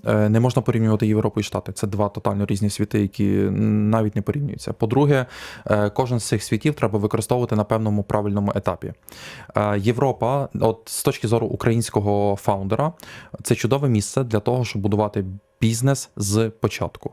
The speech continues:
Тому що стільки, скільки є програм акселерації, програм держпідтримки від,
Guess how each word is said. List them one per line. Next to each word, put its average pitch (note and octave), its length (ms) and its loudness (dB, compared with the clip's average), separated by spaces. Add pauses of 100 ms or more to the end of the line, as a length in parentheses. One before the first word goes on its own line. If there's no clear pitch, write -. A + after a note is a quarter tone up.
(300)
Тому A2 220 2
що A2 400 2
стільки, D3 360 0
скільки A2 340 -4
є G#2+ 140 2
програм A2 440 0
акселерації, G2 760 -2 (120)
програм A2+ 380 0
держпідтримки G#2 720 -2
від, G2+ 240 -2